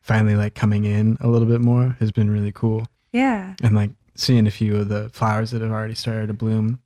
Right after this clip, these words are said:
Speaker 1: out there has been cool. So, yeah, we're just trying to work on a little project right now.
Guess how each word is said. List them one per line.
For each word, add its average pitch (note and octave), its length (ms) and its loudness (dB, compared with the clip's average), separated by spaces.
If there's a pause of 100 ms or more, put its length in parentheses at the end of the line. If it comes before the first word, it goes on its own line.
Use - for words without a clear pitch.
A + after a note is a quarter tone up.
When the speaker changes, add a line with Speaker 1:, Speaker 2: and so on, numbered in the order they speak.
(140)
Speaker 1:
out A2 140 -4
there G#2+ 100 0
has G#2 140 -4
been G#2 160 -4
cool. G#2+ 240 -4 (380)
So, - 120 -2
yeah, A#2+ 140 4
we're G#2+ 140 2
just G#2+ 120 -2
trying A2+ 140 2
to A2 80 4
work G#2+ 180 0
on G#2+ 80 0
a G#2+ 60 0
little G#2+ 100 -4
project G#2 480 -4
right G#2 160 -6
now. G2+ 320 -2